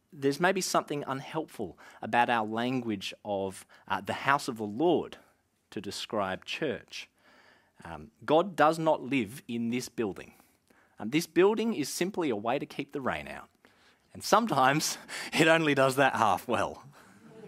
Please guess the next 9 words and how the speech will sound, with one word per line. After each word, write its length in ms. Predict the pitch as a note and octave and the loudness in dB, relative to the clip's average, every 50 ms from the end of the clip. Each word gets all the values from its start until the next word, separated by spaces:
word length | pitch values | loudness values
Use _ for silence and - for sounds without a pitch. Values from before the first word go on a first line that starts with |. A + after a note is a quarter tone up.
| - - - - - - - - - - - - - - - - - | -20 -20 -20 -20 -20 -18 -18 -16 -16 -14 -12 -12 -14 -14 -16 -6 0
Uh, 200 | - C3+ C3+ C3 - - A3 G#3+ - - - _ - | 4 4 4 4 2 -4 -12 -14 -16 -18 -10 _ 2
you 80 | - A3 | 4 4
know, 120 | F#3+ G3+ | 4 4
th-, 180 | G3+ - - - - | 2 0 -4 -4 -6
it, 240 | A3 B3 B3+ G#3+ - _ - | -6 -6 -6 -6 -10 _ -2
this 140 | G#4 F#4+ | -2 2
is 60 | F4+ - | 4 6
our 140 | F#3+ E3+ | 6 6
home, 380 | D#3 F3+ G3 G3+ G#3 G#3 G#3+ | 6 6 4 4 2 0 -4